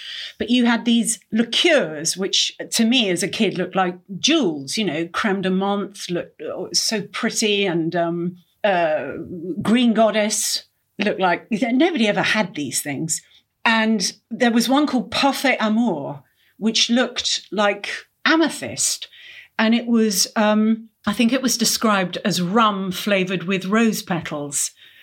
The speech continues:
So we make of that what we will. Absolutely disgusting, I would think, but, <laughs> but kind of pretty. And it would remind me of the, the, you know, being a kid and looking at those,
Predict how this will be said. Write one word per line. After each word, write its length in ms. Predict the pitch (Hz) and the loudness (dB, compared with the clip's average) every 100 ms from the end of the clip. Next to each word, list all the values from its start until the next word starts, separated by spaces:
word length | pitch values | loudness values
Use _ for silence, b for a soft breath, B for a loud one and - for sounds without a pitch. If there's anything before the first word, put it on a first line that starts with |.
| b | b
So 520 | - 202 180 180 170 - _ _ _ | -2 2 2 0 -2 -14 _ _ _
we 180 | 180 196 | -2 0
make 220 | 196 180 | 0 0
of 100 | 165 | 0
that 260 | 175 - - _ | 0 -2 -6 _
what 200 | 185 - | -4 0
we 120 | 175 | 0
will. 420 | 170 147 147 190 B B B B - | 0 0 0 -2 B B B B -4
Absolutely 680 | 311 - - - - 214 180 | -2 -4 -2 0 2 2 0
disgusting, 640 | 190 - 208 208 - 160 | -2 0 0 0 -2 -4
I 60 | 151 | -4
would 160 | 151 | -6
think, 340 | - 156 - - - | -4 -4 -4 -8 2
but, 580 | 233 - - - 156 - | 4 6 2 2 -2 2
<laughs> 0 | |
but 300 | 285 - - B B | 2 2 -6 B B
kind 360 | - 285 320 302 | 0 4 4 2
of 160 | 262 - _ _ _ _ _ | 0 -6 _ _ _ _ _
pretty. 720 | - 381 - - 156 151 180 - | 0 2 2 0 -2 -6 -6 -2
And 120 | 247 240 | 0 0
it 120 | 240 | 2
would 180 | 233 226 | 0 2
remind 420 | 247 262 277 254 | 2 4 4 2
me 160 | 202 | 2
of 200 | 190 180 | 0 0
the, 260 | - 190 190 | 0 0 0
the, 320 | 190 196 190 - B B B | 0 0 0 -6 B B B
you 100 | 220 | 0
know, 300 | 196 170 143 - - | 2 2 -2 -12 -4
being 300 | 226 226 214 | 0 2 2
a 140 | 202 | -2
kid 360 | 196 - 254 220 | -4 -2 0 2
and 200 | 185 180 | 2 2
looking 280 | 190 226 196 | 0 -2 -2
at 140 | 185 | -2
those, 400 | 202 190 185 - | 0 0 0 -2